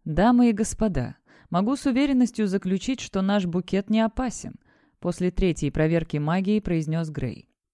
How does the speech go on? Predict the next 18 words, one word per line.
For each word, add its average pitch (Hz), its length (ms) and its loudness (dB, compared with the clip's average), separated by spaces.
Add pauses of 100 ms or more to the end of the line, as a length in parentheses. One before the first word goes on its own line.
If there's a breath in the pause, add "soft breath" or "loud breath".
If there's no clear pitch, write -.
(340)
"Благодарю 175 680 2
вас". 127 340 -6 (380 soft breath)
Губы 180 320 2
мамы 208 300 2
дрогнули 180 420 0
в 165 60 -6
слабой 160 340 0
улыбке. 170 520 -8 (400)
"Вы 175 180 6
очень 226 300 4
нам 202 180 4
помогли". 214 560 0 (640)
"Что - 300 -4
вы, 165 120 2
леди, 156 300 0
я 147 220 2
выполняю 196 560 2
работу". 214 460 -2